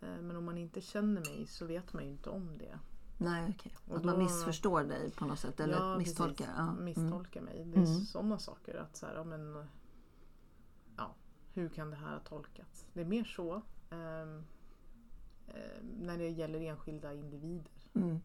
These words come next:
Speaker 1: Det är sånt som får mig att ligga vaken om nätterna.
Speaker 2: Mm.
Speaker 1: Ehm,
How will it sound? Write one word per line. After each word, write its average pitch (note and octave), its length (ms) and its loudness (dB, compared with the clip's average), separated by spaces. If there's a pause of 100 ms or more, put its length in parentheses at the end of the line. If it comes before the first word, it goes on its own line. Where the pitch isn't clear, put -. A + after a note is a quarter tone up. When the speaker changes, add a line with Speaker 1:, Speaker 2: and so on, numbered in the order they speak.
(240)
Speaker 1:
Det D#3+ 80 -6
är D#3 40 -6
sånt F3+ 260 -6
som D#3+ 120 -10
får D#3 140 -6
mig B2+ 220 -6
att - 1120 -14
ligga D#3 160 -6
vaken D3+ 340 -8
om D#3 60 -6
nätterna. F#3+ 480 0 (140)
Speaker 2:
Mm. D#3+ 120 -6
Speaker 1:
Ehm, D#3 380 -8